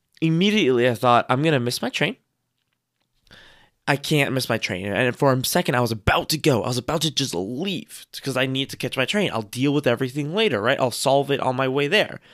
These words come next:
But then I realized I'm gonna be on a train for ten hours. And I'm not gonna have a laptop charger. I'm not gonna have a phone charger.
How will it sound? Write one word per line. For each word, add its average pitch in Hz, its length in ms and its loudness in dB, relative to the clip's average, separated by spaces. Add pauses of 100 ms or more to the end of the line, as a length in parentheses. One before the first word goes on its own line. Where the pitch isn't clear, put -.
(500)
But - 60 -4
then 160 100 6
I - 20 6
realized 160 460 4
I'm 143 100 0
gonna 143 160 0
be 156 200 0
on 160 120 0
a 120 60 -4
train 151 420 -2
for 113 140 -6
ten 120 400 -4
hours. - 640 -8 (880)
And 120 80 -2
I'm 120 100 -2
not 123 120 0
gonna 131 140 0
have 117 80 0
a 107 40 -2
laptop 143 460 -2
charger. 147 320 0
I'm 117 100 -2
not 110 160 -4
gonna 117 140 0
have 113 100 -2
a - 20 -10
phone 107 200 -2
charger. - 400 -12